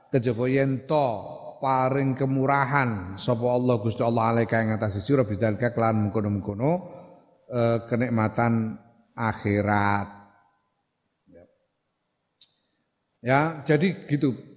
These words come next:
Gak semakin banyak kenikmatan dunia, semakin berkurang ke-, kenikmatan akhirat. Itu rumusnya. Nah, Kanjeng Nabi Muhammad sallallahu alaihi wasallam dal-, dalam hal ini dikhususkan oleh Allah. Jadi Allah itu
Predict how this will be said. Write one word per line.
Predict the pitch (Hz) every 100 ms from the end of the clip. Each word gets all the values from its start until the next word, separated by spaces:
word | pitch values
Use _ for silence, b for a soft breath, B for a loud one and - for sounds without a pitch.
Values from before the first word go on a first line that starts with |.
| - -
Gak | 165 151
semakin | 185 185 175
banyak | 156 175 180
kenikmatan | 170 175 165 156 151
dunia, | 143 165 160
semakin | 135 135 131
berkurang | 117 101 120 120
ke-, | 110 113 - -
kenikmatan | 117 113 110 113 110
akhirat. | - - 95 95
Itu | 135 165
rumusnya. | 151 127 - 101 - _ _ _ _ _ _ -
Nah, | 131 117 117
Kanjeng | 165 175 175
Nabi | 185 180
Muhammad | 165 233 226 220
sallallahu | 202 196 185
alaihi | 185 180
wasallam | 185 226
dal-, | 165 147 151
dalam | 151 151 147
hal | 135 160
ini | 214
dikhususkan | 170 151 160 185 170 165
oleh | 139 139
Allah. | 135 117 98 98
Jadi | 101 -
Allah | 151 160 151 123
itu | 120 170